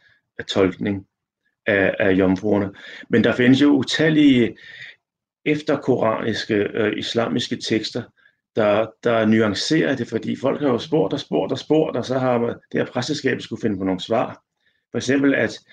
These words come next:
ja, men de vil alle sammen være omkring tredive år, og det vil, øh, og det vil de døde også, ikke? Altså, andre mener, nej, nej, hvis man dør som barn, så op-, genopstår man også som barn, og så videre. Altså, den islamiske tradition er jo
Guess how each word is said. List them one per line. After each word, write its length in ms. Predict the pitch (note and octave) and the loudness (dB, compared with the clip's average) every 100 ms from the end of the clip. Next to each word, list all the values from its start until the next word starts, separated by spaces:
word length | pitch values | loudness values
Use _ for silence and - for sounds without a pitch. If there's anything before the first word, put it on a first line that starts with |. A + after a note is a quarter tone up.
| - _ | -20 _
ja, 140 | C3 | 2
men 220 | C#3+ C3+ B2 | 4 4 4
de 80 | |
vil 60 | B2+ | 2
alle 180 | B2 C3 | 2 2
sammen 260 | C3+ B2+ | 0 0
være 100 | A#2 | 0
omkring 360 | A#2+ A#2+ A#2 - | 0 0 -2 -6
tredive 360 | - A#2 C3 B2 | -4 -2 2 2
år, 220 | B2 - | 2 0
og 100 | A#2 | -2
det 100 | A#2+ | 0
vil, 80 | A#2 | 0
øh, 440 | G#2+ G#2 - G2+ G2 _ _ _ _ _ _ | 0 -2 -4 -8 -12 _ _ _ _ _ _
og 80 | |
det 100 | A#2 | -4
vil 80 | A2 | -4
de 100 | G#2+ | -4
døde 320 | - G2+ G2 F2 | 0 2 4 0
også, 200 | D#2+ A#2+ | -2 -4
ikke? 200 | - - | -2 -4
Altså, 320 | - G2+ F#2+ - _ _ - | -4 -4 -6 -8 _ _ -2
andre 220 | A2+ A#2+ | 2 4
mener, 220 | A2+ A2 | 4 2
nej, 160 | A2+ B2 | 2 2
nej, 240 | G#2+ G2 | 2 0
hvis 160 | F#2+ F#2+ | -4 -10
man 100 | - | -8
dør 160 | C3 C#3 | -4 -2
som 140 | A#2 | -2
barn, 240 | A2+ A2+ | -2 -4
så 100 | - | -4
op-, 320 | A2+ A#2 G2+ F#2 | -6 -4 -6 -2
genopstår 380 | G#2+ G#2 B2 | -4 -2 -6
man 140 | A2+ F#2+ | -4 -2
også 180 | F#2 - | -2 -4
som 140 | G2 | -8
barn, 200 | - - | -8 -10
og 80 | - | -12
så 80 | F#2 | -12
videre. 200 | F#2 F#2+ - _ _ - - - _ _ | -8 -8 -12 _ _ -18 -18 -18 _ _
Altså, 140 | B2+ C#3 | -2 0
den 60 | |
islamiske 440 | C3+ C#3 D#3+ C#3 C#3 | 0 2 2 0 -2
tradition 580 | - B2+ A#2+ C#3 - - | 0 2 4 4 4 2
er 220 | C#3 C3 | 2 4
jo 280 | C3+ - | 2 0